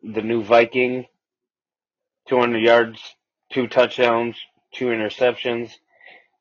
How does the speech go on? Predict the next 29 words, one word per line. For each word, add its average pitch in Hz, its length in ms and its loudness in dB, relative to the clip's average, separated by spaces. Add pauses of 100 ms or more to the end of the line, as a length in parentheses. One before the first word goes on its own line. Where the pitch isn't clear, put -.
(180)
That 110 420 4 (640)
can't 113 260 -2
happen 113 440 2
when 110 160 -2
you're 107 360 -2 (120)
with 110 200 -4
the 101 80 -8
Vikings, 127 500 -2
or 107 300 -2
you're 101 180 -4
gonna 104 240 -6
lose, 131 260 -4
just 113 220 -8
like 117 200 -4
you 120 120 2
have 113 120 2
been 123 180 -2
with 135 140 -8
the 139 80 -2
Arizona 135 580 -2 (200)
Cardinals, 165 480 -2 (720)
which 107 180 -4
is 107 160 -4
why 110 460 6
they 104 220 2
are 104 180 6
one 101 240 0
and 98 120 -8
seven. 160 480 2